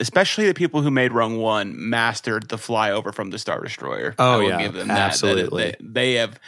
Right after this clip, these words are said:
Speaker 1: they got no problem showing those puppies in atmosphere. It's pretty great.
Speaker 2: Yeah.
Speaker 1: Um,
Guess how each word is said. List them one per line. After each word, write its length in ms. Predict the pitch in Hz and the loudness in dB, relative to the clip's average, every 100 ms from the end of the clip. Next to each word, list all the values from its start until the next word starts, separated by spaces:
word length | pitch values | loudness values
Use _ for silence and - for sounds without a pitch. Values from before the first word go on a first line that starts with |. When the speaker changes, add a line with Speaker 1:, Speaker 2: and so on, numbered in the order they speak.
| - - | -20 -2
Speaker 1:
they 100 | 139 | 4
got 120 | 139 | 4
no 220 | 120 131 131 | 4 4 4
problem 400 | 131 127 123 123 | 4 4 4 2
showing 280 | 123 120 120 | 2 2 2
those 140 | 117 | -2
puppies 360 | - 117 120 113 | 0 0 0 -2
in 100 | 113 | -2
atmosphere. 640 | 110 85 107 - 101 95 | -2 -4 -8 -6 -4 -4
It's 220 | 98 101 | -4 -6
pretty 220 | 110 104 | -4 -4
great. 400 | - 95 71 78 - | -4 -4 -4 -6 -4
Speaker 2:
Yeah. 340 | 117 117 117 | 0 2 0
Speaker 1:
Um, 280 | 110 107 | -2 -4